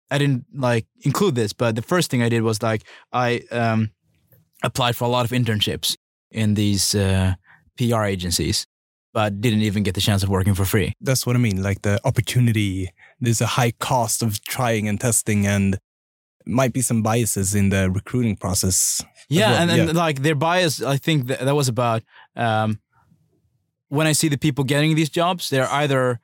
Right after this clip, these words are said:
Speaker 1: students at, uh, Bergs,
Speaker 2: Bergs, yeah.
Speaker 1: or they are these hot girls and guys who are mingling in, uh, the Stockholm n-, Stureplan night,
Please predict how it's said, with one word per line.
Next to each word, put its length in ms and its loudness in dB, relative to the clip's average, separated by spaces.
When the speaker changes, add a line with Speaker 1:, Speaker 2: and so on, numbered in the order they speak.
Speaker 1:
students 460 0
at, 200 0
uh, 380 2
Bergs, 380 0
Speaker 2:
Bergs, 400 2
yeah. 280 2
Speaker 1:
or 300 0
they 180 0
are 400 0
these 200 2
hot 480 0
girls 400 0
and 180 2
guys 440 0
who 100 0
are 240 0
mingling 720 2
in, 420 0
uh, 440 0
the 120 -2
Stockholm 840 0
n-, 80 -4
Stureplan 640 -2
night, 260 0